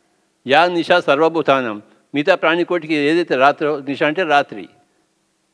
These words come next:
తస్యాం జాగ్రత్త సంయమి, ఒకానొక యోగి జాగృతావస్థలో ఉంటాడు. యస్యాం జాగృతి భూతాని సా నిశా పశ్యతే ముని. మొట్టమొదటి పదంలో సంయమని ఉపయోగించాడు, రెండో పదంలో ముని అని ఉపయోగించారు ఆయన.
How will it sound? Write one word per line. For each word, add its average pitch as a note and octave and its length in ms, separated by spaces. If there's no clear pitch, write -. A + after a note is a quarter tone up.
తస్యాం F3 320
జాగ్రత్త F3 460
సంయమి, C#3+ 500
ఒకానొక D3+ 300
యోగి D#3 460
జాగృతావస్థలో F#3+ 640
ఉంటాడు. B2+ 360
యస్యాం G3+ 380
జాగృతి E3+ 380
భూతాని D#3 520
సా D3+ 200
నిశా D3+ 300
పశ్యతే C#3 420
ముని. A#2+ 360
మొట్టమొదటి E3 320
పదంలో D#3+ 340
సంయమని E3 480
ఉపయోగించాడు, D3 480
రెండో C#3+ 240
పదంలో D#3 260
ముని D3 300
అని D3+ 160
ఉపయోగించారు B2 500
ఆయన. F2+ 200